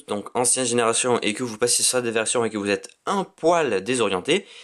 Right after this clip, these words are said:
il existe une solution, c'est-à-dire de faire réapparaître la barre latérale. Pour ce faire, il faut se rendre dans Présentation et aller sur Afficher la barre latérale. Et ici, vous allez avoir la barre, la barre latérale, pardon.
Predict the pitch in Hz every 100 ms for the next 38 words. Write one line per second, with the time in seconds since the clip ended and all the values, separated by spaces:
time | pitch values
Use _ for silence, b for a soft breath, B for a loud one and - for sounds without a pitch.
0 | B - 190 175 151 185 - 151 - 127
1 | - - 190 196 117 110 151 117 - 135
2 | 98 131 165 120 110 147 160 101 123 151
3 | 95 110 143 117 - 92 127 151 B B
4 | B B - 180 - 175 175 - - 147
5 | 147 - 147 147 131 120 107 120 139 117
6 | - 180 202 185 117 - 117 - _ b
7 | b b _ - 175 151 104 117 - 120
8 | 131 - - 190 - 127 127 143 110 143
9 | 156 107 95 95 101 123 - 165 - 143
10 | 123 107 95 92 110 107 92 - - 110
11 | 110 92 - 95 151 135 101 107 95 90
12 | 135